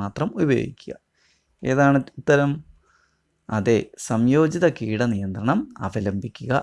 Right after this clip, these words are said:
വിളവ് കൂടിയാൽ വില കുറയുന്നു. കർഷകർ നേരിടുന്ന ഈ പ്രതിസന്ധി മറികടക്കാൻ ഒരു പ്രായോഗിക പരിഹാരം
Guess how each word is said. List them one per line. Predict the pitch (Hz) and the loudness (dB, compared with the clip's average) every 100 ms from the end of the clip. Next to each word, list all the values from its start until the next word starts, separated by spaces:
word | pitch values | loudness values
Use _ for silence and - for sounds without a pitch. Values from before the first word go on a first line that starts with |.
| - _ _ _ _ _ _ _ - | -4 _ _ _ _ _ _ _ 0
വിളവ് | 151 180 202 | 4 6 6
കൂടിയാൽ | 190 117 104 107 147 | 4 2 2 2 -2
വില | - 127 135 | 0 2 4
കുറയുന്നു. | 117 104 - - - _ _ | 2 -4 -6 -8 -12 _ _
കർഷകർ | 143 139 - 120 107 | 0 0 2 0 0
നേരിടുന്ന | 110 107 104 104 | 0 0 0 -2
ഈ | 110 | -2
പ്രതിസന്ധി | 107 113 98 - 113 | -2 -4 -4 -6 -6
മറികടക്കാൻ | 101 107 107 107 107 110 | -2 -2 -2 -2 -2 -2
ഒരു | 107 185 - - - _ _ - | 0 -2 -4 -20 -20 _ _ -2
പ്രായോഗിക | 160 170 175 170 165 | 0 4 4 4 2
പരിഹാരം | 160 - 107 98 98 135 | -2 0 0 -2 -6 -6